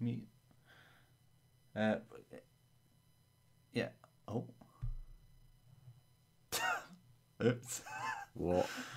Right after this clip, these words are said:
Speaker 1: I swear, you, there used to be a button, Jet, that said,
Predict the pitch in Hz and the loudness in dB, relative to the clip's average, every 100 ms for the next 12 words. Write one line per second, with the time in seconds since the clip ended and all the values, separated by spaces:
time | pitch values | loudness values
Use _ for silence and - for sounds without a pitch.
0 | - - - - - _ - 247 240 269 | -14 -18 -20 -20 -20 _ 12 12 12 12
1 | 269 269 226 214 - - 220 233 247 240 | 12 12 12 10 8 6 8 10 10 8
2 | 226 208 185 190 180 - 123 101 98 85 | 10 10 12 12 12 10 10 10 8 4
3 | 98 - - - 123 - 135 | 4 -2 -4 4 4 8 6